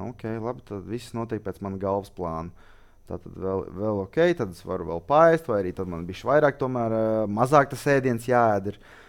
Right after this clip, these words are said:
Bet, ā, tagad, ā, es atskaitos, nu, kā jau minēju Robertam Fišeram, ā,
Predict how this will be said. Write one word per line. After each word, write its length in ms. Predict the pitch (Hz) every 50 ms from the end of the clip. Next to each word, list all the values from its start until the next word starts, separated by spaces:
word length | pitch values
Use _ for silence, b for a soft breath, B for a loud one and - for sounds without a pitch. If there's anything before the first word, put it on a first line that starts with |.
| B B B B B
Bet, 300 | - - 95 90 - - - 98
ā, 300 | 98 101 101 101 101 95 87 - - - - _ - - _ _ _ _ - - - - - - - - -
tagad, 360 | 127 123 127 120 113 110 -
ā, 340 | 107 104 104 101 101 95 95
es 140 | 101 98 -
atskaitos, 680 | 117 127 - - - 104 95 87 - 92 87 85 - - - - - - - - _ _ - - - - - - -
nu, 120 | - 101 -
kā 180 | 90 90 87
jau 80 | 87 90
minēju 300 | 92 95 95 90 87 92
Robertam 320 | 101 101 98 90 - 90 -
Fišeram, 380 | - 147 - 190 175 175 165 135
ā, 160 | 117 107 101